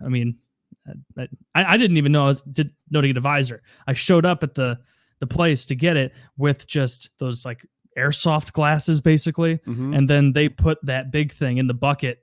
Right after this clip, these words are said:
Speaker 1: with, like, a gas can. And I was like, "Oh, well, I guess, I guess my idea was bitch made."
Speaker 2: No, I
Speaker 1: And
Speaker 2: don't
Speaker 1: I was, I was gonna do it without any hearing protection. That didn't cross my <laughs> mind.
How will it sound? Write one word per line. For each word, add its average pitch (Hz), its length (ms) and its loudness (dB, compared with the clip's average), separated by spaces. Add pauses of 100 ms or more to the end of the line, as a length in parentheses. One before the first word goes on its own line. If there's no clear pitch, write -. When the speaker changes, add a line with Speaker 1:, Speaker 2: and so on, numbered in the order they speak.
Speaker 1:
with, 135 240 -4
like, 123 120 -6
a 123 80 -6
gas 131 380 -6
can. 117 420 -6 (440)
And 127 120 -4
I 123 120 0
was 120 140 -2
like, 127 200 0
"Oh, 190 240 0 (400)
well, 139 160 -6
I 127 80 -6
guess, 139 380 -6 (460)
I 123 80 -6
guess 131 220 0
my 160 460 0
idea 131 280 0
was 139 140 2
bitch 185 280 0
made." 117 300 -2 (120)
Speaker 2:
No, - 80 0
I - 100 0
Speaker 1:
And 117 160 -2
Speaker 2:
don't 440 240 -8
Speaker 1:
I 139 60 -2
was, 160 280 0
I 156 80 2
was 180 140 6
gonna 156 160 4
do 156 140 4
it 156 40 0
without 147 280 -4
any 170 180 4
hearing 131 260 0
protection. 135 520 -2
That 143 80 0
didn't 151 200 2
cross 147 260 -4
my 156 80 -2
<laughs> 165 160 -2
mind. 143 260 -2